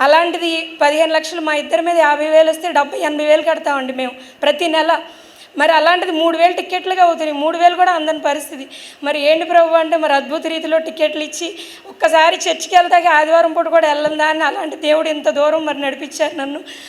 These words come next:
అందుని బట్టి దేవునికి స్తోత్రాలు. మా బాబు విషయంలో మళ్ళీ మీటింగ్ పెట్టినప్పుడు మా బాబుని తీసుకొచ్చి ఇక్కడ సాక్ష్యం చెప్తున్నందుకు స్తోత్రాలు.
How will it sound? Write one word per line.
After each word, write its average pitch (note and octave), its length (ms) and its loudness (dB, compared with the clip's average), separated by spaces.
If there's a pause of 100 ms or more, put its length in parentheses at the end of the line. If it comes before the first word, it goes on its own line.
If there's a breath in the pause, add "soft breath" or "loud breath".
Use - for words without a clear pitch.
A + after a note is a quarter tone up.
(180 loud breath)
అందుని C#4 180 -4
బట్టి C#4+ 220 -2
దేవునికి D4 360 -2
స్తోత్రాలు. D4+ 500 -2 (360 loud breath)
మా C4+ 140 -2
బాబు C4+ 320 2
విషయంలో D4+ 400 -2
మళ్ళీ D4+ 400 -2 (260 loud breath)
మీటింగ్ D#4 360 -2
పెట్టినప్పుడు D#4+ 440 2
మా D4+ 120 0
బాబుని D#4+ 380 -2
తీసుకొచ్చి E4 400 0
ఇక్కడ E4 160 -6
సాక్ష్యం D4 440 -2
చెప్తున్నందుకు D4+ 580 -4
స్తోత్రాలు. D4+ 560 -2